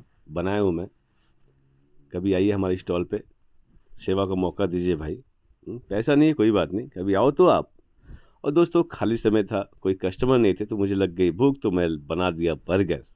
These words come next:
और बर्गर मुझे बहुत पसंद है अपनी दुकान पे खाना।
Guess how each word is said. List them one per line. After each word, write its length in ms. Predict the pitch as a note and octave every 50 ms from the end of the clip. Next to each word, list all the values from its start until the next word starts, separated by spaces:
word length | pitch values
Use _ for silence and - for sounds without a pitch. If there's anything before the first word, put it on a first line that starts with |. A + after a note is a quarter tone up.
| _ _ _ _ _ _ _ _ _ _ _ _ - _ _ _ - _ _ _ _ _ - -
और 140 | B2 B2+ B2
बर्गर 640 | G#2+ B2+ C#3 C#3+ D3 D#3 E3 E3 E3 D#3+ D#3+ D3+ A#2 - - - - - - _ _ _ _ -
मुझे 240 | - F#2 F#2 G2 G#2
बहुत 360 | E2+ D2+ F2 F2+ G2+ G#2 -
पसंद 340 | - F#2 - G2+ F#2+ G2+ G2+
है 40 | G2+
अपनी 280 | F#2 - G2+ G#2 G#2 F#2+
दुकान 400 | D#2 E2 E2 - F2+ F#2+ G2 G2
पे 160 | G2+ G2+ F2+
खाना। 320 | - - E2+ F2+ G2+ A#2